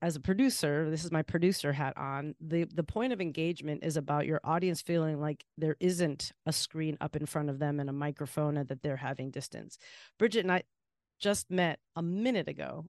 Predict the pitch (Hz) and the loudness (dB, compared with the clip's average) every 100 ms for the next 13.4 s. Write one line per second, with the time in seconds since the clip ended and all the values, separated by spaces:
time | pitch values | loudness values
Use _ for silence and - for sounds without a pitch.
0 | - 165 180 185 185 160 254 240 214 202 | -4 0 2 4 4 4 4 6 6 4
1 | 160 190 190 175 - 170 170 - 190 196 | 4 4 4 2 2 0 0 0 0 0
2 | 156 151 165 165 - - - - _ - | 0 -2 -2 -4 -8 -18 -20 -20 _ -2
3 | 202 190 185 180 - 208 214 247 208 175 | 2 4 4 2 4 6 8 6 4 2
4 | 165 170 - 190 180 160 160 - 170 165 | 2 0 2 2 4 2 0 -4 0 2
5 | 160 160 156 143 147 180 190 - 175 170 | 2 2 0 0 2 2 2 2 0 2
6 | 165 - 214 - 190 175 170 175 175 214 | 0 -2 -4 -2 2 2 2 2 4 4
7 | 214 220 190 208 - - 147 - - - | 4 4 4 2 0 -6 -8 -6 -8 -6
8 | - - 156 - - - - - - 226 | -4 -2 -4 -10 -18 -18 -18 -2 6 8
9 | 208 - _ _ 208 208 214 214 - 240 | 8 4 _ _ 4 6 6 4 4 4
10 | 262 240 190 185 156 - 320 226 156 147 | 4 4 6 6 6 4 4 6 4 2
11 | 160 175 - 180 262 170 170 196 _ - | 0 -2 -2 2 4 4 0 -6 _ -14
12 | - 190 196 208 208 170 165 - - 233 | -4 0 2 2 2 0 0 -2 -2 -2
13 | - - 185 | -2 -6 -8